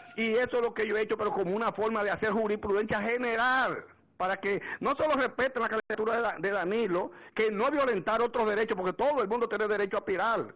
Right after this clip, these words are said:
La reelección se abrió para Hipólito, se reabrió para Leonel Fernández, se reabrió para Hipólito Mejía. Entonces, eso es lo que yo estoy diciendo, y que sea de arriba abajo, que los regidores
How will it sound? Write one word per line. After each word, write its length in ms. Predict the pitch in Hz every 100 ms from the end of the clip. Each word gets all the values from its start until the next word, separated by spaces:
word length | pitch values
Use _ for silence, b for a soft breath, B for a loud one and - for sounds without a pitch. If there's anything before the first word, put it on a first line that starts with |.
| 139
La 140 | 160 185
reelección 340 | 190 175 190
se 80 | 240
abrió 240 | 247 247
para 140 | 254 147
Hipólito, 400 | 185 240 208 160
se 120 | 135
reabrió 300 | 151 139 190
para 140 | 233
Leonel 240 | 226 196 233
Fernández, 520 | 185 156 247 214 135 B
se 160 | - 190
reabrió 320 | 180 147 208
para 140 | 247 196
Hipólito 380 | 220 233 233
Mejía. 480 | 185 151 254 - 107 - B B
Entonces, 360 | 170 180 220 175 B
eso 300 | 185 277 277
es 40 | 220
lo 80 |
que 80 | 202
yo 60 | 202
estoy 180 | 202 185
diciendo, 360 | 196 214 208 196
y 260 | 302 226
que 200 | - 190
sea 180 | 196 214
de 80 | 240
arriba 380 | 185 208 240 220
abajo, 500 | 226 262 214 127 -
que 140 | 226
los 140 | 247 233
regidores 580 | 226 220 269 - 262